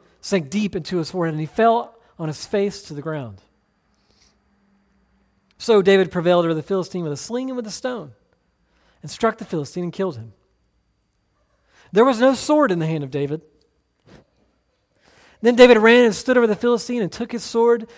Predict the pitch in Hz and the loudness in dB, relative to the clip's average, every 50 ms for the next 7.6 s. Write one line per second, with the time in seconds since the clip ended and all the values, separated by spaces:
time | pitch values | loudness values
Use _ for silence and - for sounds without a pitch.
0 | - _ - 165 151 156 208 262 262 247 240 226 226 233 - - 180 160 170 - | -20 _ -10 -10 -8 -4 -2 0 2 2 2 2 2 0 -2 -6 -10 -10 -10 -10
1 | - - 226 233 226 - - _ _ _ _ _ _ _ _ - 170 165 - - | -10 -8 -8 -8 -8 -12 -16 _ _ _ _ _ _ _ _ -10 -10 -10 -2 2
2 | 233 240 240 196 220 240 214 175 - - 202 226 233 233 185 202 185 - 175 156 | 4 4 4 2 0 -2 -2 -4 -4 -2 0 2 2 2 2 0 -4 -2 0 0
3 | 180 156 143 120 127 156 - _ _ _ _ _ _ _ _ _ _ _ _ _ | 0 0 -6 -8 -10 -16 -20 _ _ _ _ _ _ _ _ _ _ _ _ _
4 | _ _ _ _ _ _ _ _ _ _ _ _ _ _ _ _ _ _ - - | _ _ _ _ _ _ _ _ _ _ _ _ _ _ _ _ _ _ -20 -20
5 | - _ _ _ _ _ _ 214 190 175 - 262 277 277 - - 254 208 165 - | -20 _ _ _ _ _ _ -4 -4 -2 2 4 4 4 4 2 -2 -4 -4 -4
6 | - - 233 240 254 233 185 143 143 151 - - - 254 269 277 - 202 165 147 | -2 2 4 6 6 4 4 0 -6 -10 -10 -6 -4 -2 -2 -2 -2 -4 -6 -6
7 | 135 127 117 120 208 214 247 240 175 135 123 | -6 -8 -4 0 2 2 2 2 0 -2 -6